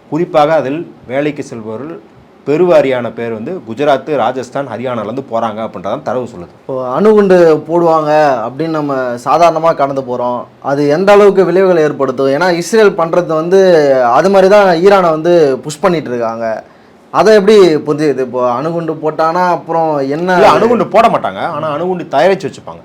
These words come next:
Speaker 1: குற்றச்சாட்டே அணுகுண்டு இருக்குன்றது கிடையாது, அணுகுண்டு தயாரிக்கும் அளவு யுரேனியம் வச்சிருக்காங்க தான். ஒன்பது
Speaker 2: ஓகே.
Speaker 1: குண்டுகள் தயாரிக்கிற அளவுக்கு யுரேனியம் வச்சிருக்காங்க தான் குற்றச்சாட்டு. ஏங்க, முதல்ல ஒன்பது குண்டு தயாரிக்கிறத வச்சு எவனாவது ஒருத்தன் நியூக்ளியர் ப்ரோக்ராம் வைப்பானா? இவன் இருநூறு குண்டு வச்சிருக்கான்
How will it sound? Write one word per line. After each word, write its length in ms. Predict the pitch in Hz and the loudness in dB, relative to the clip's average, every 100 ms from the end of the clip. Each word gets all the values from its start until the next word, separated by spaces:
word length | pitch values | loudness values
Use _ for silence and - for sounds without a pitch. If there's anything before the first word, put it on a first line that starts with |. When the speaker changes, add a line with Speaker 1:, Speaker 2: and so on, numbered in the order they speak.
| _ | _
Speaker 1:
குற்றச்சாட்டே 600 | 139 143 208 220 214 220 | -10 -2 0 2 2 4
அணுகுண்டு 460 | 202 190 208 196 185 | 2 4 2 2 2
இருக்குன்றது 360 | 226 214 180 | 2 0 2
கிடையாது, 480 | 160 160 165 135 95 - _ _ _ - | 2 2 4 2 0 -10 _ _ _ -6
அணுகுண்டு 480 | 143 233 262 247 254 | -2 0 2 0 4
தயாரிக்கும் 440 | 214 233 220 208 | 4 6 4 2
அளவு 220 | 202 247 | 2 2
யுரேனியம் 480 | 190 180 247 262 226 | 2 4 6 6 4
வச்சிருக்காங்க 420 | 208 208 190 180 | 2 0 0 0
தான். 160 | 170 131 | 0 -2
ஒன்பது 440 | 160 202 226 202 | -4 2 4 4
Speaker 2:
ஓகே. 20 | |
Speaker 1:
குண்டுகள் 360 | 185 233 262 226 | 2 0 2 4
தயாரிக்கிற 420 | 180 196 226 202 | 4 6 4 4
அளவுக்கு 380 | 190 233 247 185 | 4 2 2 2
யுரேனியம் 280 | 220 220 185 | 2 2 0
வச்சிருக்காங்க 360 | 175 208 208 | -2 0 2
தான் 140 | 220 208 | 2 2
குற்றச்சாட்டு. 600 | 202 220 208 208 170 107 - - - - | 2 0 2 2 2 0 -8 -20 -16 -4
ஏங்க, 260 | 190 196 175 | 2 2 2
முதல்ல 280 | 160 214 160 | 2 2 2
ஒன்பது 320 | 190 233 208 | 0 4 4
குண்டு 180 | 214 220 | 4 2
தயாரிக்கிறத 480 | 180 185 196 180 165 | 4 6 4 2 0
வச்சு 200 | 156 196 | 0 0
எவனாவது 380 | 165 180 175 | 2 2 2
ஒருத்தன் 240 | 156 143 131 | -2 -2 -4
நியூக்ளியர் 340 | 180 190 160 | -2 0 -2
ப்ரோக்ராம் 380 | 127 123 120 110 | -2 -6 -6 -6
வைப்பானா? 380 | 120 101 110 123 | -8 -8 -8 -6
இவன் 200 | 156 185 | -2 2
இருநூறு 360 | 156 214 233 | 4 4 4
குண்டு 240 | 202 226 202 | 4 6 4
வச்சிருக்கான் 320 | 151 120 87 | 4 -6 -10